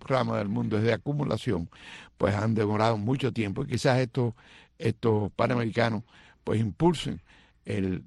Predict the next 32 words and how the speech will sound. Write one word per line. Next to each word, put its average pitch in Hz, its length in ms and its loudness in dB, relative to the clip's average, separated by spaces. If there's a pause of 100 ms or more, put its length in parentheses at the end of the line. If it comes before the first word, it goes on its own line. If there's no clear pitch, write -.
(100)
deporte - 680 0 (220)
en 98 260 -4
general 107 600 2
en 165 200 0
Perú, 123 420 0 (300)
donde 107 220 0
lo 101 40 4
único 120 300 0
que 107 80 -4
han 113 80 -2
hecho 120 200 -2
es 107 40 0
jugar 101 280 -2
fútbol 117 440 0 (400)
y 151 140 -2
no 156 140 0
ha 135 40 2
sido 117 240 -2
tan 101 220 -4
buena 101 200 0
la 87 120 -4
cosa 95 300 -6
tampoco. - 500 -10 (500)
Muy 175 160 4
bien, 147 320 4
eh, 120 500 0
ahí 151 200 -2
pasó 165 240 0
una 170 140 0
cosa 165 200 -4
interesante 123 840 0
en, 95 460 -4